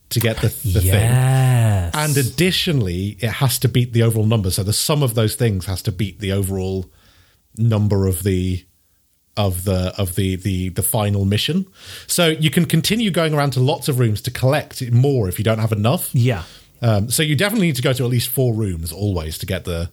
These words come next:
Speaker 2: Yeah, yeah.
Speaker 1: you know, to get your, your, your range of cards. And this, these are, like, a separate pool, I guess, to your, to your h-, hand of, like,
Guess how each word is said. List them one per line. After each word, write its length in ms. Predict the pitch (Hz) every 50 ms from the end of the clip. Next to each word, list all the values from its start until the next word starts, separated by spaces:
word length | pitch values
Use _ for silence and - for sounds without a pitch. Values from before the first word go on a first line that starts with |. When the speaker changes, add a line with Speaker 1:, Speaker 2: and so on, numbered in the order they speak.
| _ -
Speaker 2:
Yeah, 320 | 147 120 120 107 87 85 - - -
yeah. 280 | 113 104 98 92 80 -
Speaker 1:
you 100 | 151 127
know, 80 | 98 87
to 120 | 90 - 104
get 220 | 87 - 98 85
your, 200 | 92 92 90 90
your, 220 | 92 90 92 90 90
your 120 | 90 90
range 200 | 87 92 87 87
of 80 | 90 -
cards. 200 | 98 90 87 - - - - -
And 140 | 135 151
this, 160 | 156 202 190 -
these 320 | 208 170 156 190 190 196
are, 40 | 190
like, 200 | 175 151 123 -
a 40 | 123
separate 540 | - - - 156 123 - - 131 120 -
pool, 340 | - - - 139 135 123 110
I 80 | 98 92
guess, 300 | 85 95 90 - - -
to 120 | - - 98
your, 340 | 98 95 90 90 87 87 - _ - - - - - - -
to 100 | - 131
your 180 | 113 104 98 92 -
h-, 240 | - - - 135 131
hand 360 | 131 123 135 131 120 117 107
of, 140 | 110 95 107
like, 320 | 104 101 95 87 - -